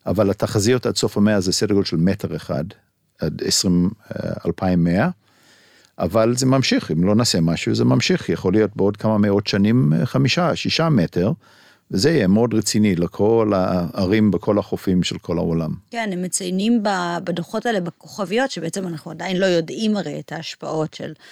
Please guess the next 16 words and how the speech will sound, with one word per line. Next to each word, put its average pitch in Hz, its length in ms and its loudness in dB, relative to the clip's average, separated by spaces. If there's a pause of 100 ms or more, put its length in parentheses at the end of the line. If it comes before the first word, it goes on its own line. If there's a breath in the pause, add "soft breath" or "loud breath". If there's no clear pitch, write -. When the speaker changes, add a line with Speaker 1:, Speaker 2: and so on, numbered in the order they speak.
(240 loud breath)
Speaker 2:
אה, 180 140 0
המסת 160 360 -2
הקרח 165 420 -4
בגרינלנד 196 580 -2
ובאנטארקטיקה, 165 800 -2
ושאם 185 520 -2 (520 loud breath)
הדברים 170 440 0
שם 175 260 -2
יתקדמו 170 400 0
בקצב 180 320 -2
שהם 175 200 -2
מתקדמים 175 460 -2
היום, 196 300 0
אנחנו 147 400 -4
נדבר 160 540 -2
על 160 160 -2